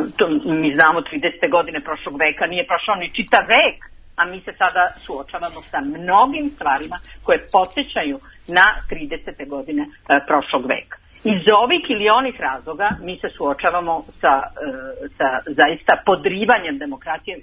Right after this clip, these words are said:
Imamo veliki problem u Evropskoj uniji, čije institucije nisu dovoljno demokratske, nema dovoljno izabranih ljudi, već imenovanih i tako dalje. Nema kontrole, e, građani ne kontrolišu one koji njih predstavljaju, koji treba da rade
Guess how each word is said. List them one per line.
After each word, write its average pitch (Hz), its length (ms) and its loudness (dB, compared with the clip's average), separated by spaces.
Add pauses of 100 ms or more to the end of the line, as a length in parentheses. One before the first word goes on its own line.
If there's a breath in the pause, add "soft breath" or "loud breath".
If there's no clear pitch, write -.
Imamo 127 360 -16
veliki 175 280 -8
problem 175 400 -2
u 175 60 4
Evropskoj 170 380 -2
uniji, 185 240 -6 (200 loud breath)
čije - 160 4
institucije 143 540 0
nisu 156 400 2
dovoljno 165 320 2
demokratske, 160 580 -2
nema 139 240 2
dovoljno 147 360 2
izabranih 170 600 0
ljudi, 185 220 -4 (300 loud breath)
već 151 200 0
imenovanih 190 680 2
i 147 40 -10
tako 170 240 -4
dalje. 175 260 2
Nema 214 260 2 (100)
kontrole, 202 520 2
e, 247 60 -6 (1200 soft breath)
građani 170 520 2
ne 185 140 0
kontrolišu 208 680 2
one 233 280 4
koji 208 260 -2
njih 226 320 -4
predstavljaju, 185 500 -2
koji 180 100 -6
treba 175 240 0
da 165 120 -2
rade 160 280 0